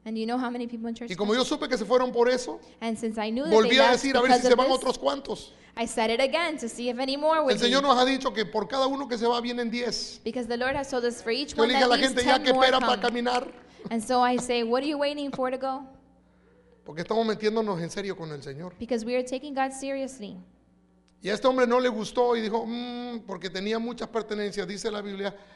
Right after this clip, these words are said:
Speaker 2: que entonces triste se fue.
Speaker 1: And
Speaker 2: Dígame
Speaker 1: this
Speaker 2: una
Speaker 1: man
Speaker 2: cosa,
Speaker 1: didn't like it
Speaker 2: Jesús
Speaker 1: because he had many belongings, so he left
Speaker 2: ¿lo
Speaker 1: sadly.
Speaker 2: amaba o no lo amaba?
Speaker 1: Did Jesus love him?
Speaker 2: Jesús lo amaba.
Speaker 1: Jesus loved him.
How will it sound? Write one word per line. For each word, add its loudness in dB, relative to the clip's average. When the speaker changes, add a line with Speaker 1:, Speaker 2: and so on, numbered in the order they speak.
Speaker 2:
que -6
entonces -6
triste -6
se -10
fue. -10
Speaker 1:
And -18
Speaker 2:
Dígame 2
Speaker 1:
this -2
Speaker 2:
una -4
Speaker 1:
man -2
Speaker 2:
cosa, -6
Speaker 1:
didn't 0
like -2
it -8
Speaker 2:
Jesús 2
Speaker 1:
because -4
he -8
had -10
many -10
belongings, -10
so -8
he -6
left -6
Speaker 2:
¿lo -4
Speaker 1:
sadly. 4
Speaker 2:
amaba 2
o 2
no 2
lo 4
amaba? 0
Speaker 1:
Did -6
Jesus -8
love -2
him? -6
Speaker 2:
Jesús -12
lo -8
amaba. -10
Speaker 1:
Jesus -12
loved -8
him. -20